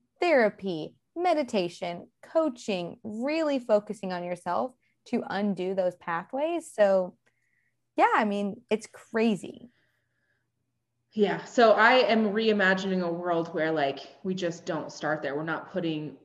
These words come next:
Speaker 2: women and menstruators at such a disadvantage from puberty. And we actually see, like, in leadership where they, where, like, where those paths diverge in terms of achievement, <laughs> in terms of leadership, you know, because it's, like, so hormonally based. It's the way we see ourselves. It's the way we think we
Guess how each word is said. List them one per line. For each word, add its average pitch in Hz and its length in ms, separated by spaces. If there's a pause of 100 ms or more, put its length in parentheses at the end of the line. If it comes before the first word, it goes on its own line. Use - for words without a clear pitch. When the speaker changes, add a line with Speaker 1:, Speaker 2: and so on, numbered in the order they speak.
(140)
Speaker 2:
women 170 260
and 156 100
menstruators 156 400
at 151 120
such 165 200
a 165 40
disadvantage 139 720
from 143 200
puberty. 139 460
And 185 100
we 196 80
actually 196 300
see, 190 340
like, 160 220
in 175 160
leadership 185 580
where 175 340
they, 165 220 (180)
where, 175 300
like, 143 280 (480)
where 185 140
those 175 200
paths 165 400 (100)
diverge 160 460
in 147 100
terms 147 260
of 127 200 (200)
achievement, 185 840
<laughs> - 20
in 285 40
terms 226 420
of 190 200
leadership, 208 720 (320)
you 208 140
know, 196 80
because 196 260
it's, 220 220
like, 190 180
so 208 360
hormonally 202 520
based. 220 240
It's 160 80
the 160 100
way 160 220
we 202 100
see 233 200
ourselves. 165 340
It's 165 80
the 170 140
way 165 160
we 180 160
think 180 280
we 170 340